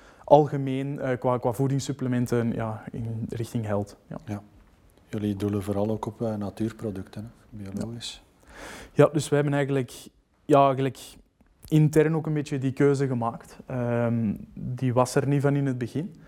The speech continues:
Speaker 1: Eh, dus wij hadden in het begin wel, ehm, een aantal dierlijke eiwitten. Dan vooral, ehm, maar dat was toen eigenlijk een keuze voor die kwaliteit.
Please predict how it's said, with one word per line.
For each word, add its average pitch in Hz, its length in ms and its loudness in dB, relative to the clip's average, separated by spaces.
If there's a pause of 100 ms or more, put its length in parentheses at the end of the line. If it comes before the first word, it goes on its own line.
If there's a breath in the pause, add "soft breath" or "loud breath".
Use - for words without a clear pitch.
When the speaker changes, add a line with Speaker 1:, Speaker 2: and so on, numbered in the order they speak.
(320 loud breath)
Speaker 1:
Eh, 127 360 2
dus 123 160 -2
wij 127 100 2
hadden 127 180 0
in 131 100 0
het 120 100 0
begin 127 400 2
wel, 131 440 4 (300 loud breath)
ehm, 123 580 2
een 123 260 -4
aantal 127 560 2 (220)
dierlijke 139 580 0
eiwitten. 170 460 -4 (840)
Dan 139 220 6
vooral, 143 400 2 (260 loud breath)
ehm, 123 680 0 (800)
maar 131 160 8
dat 139 100 8
was 131 160 2
toen 156 120 -4
eigenlijk 156 280 -4
een 127 80 -6
keuze 147 500 2 (180)
voor 127 180 2
die 127 80 -4
kwaliteit. 107 580 -2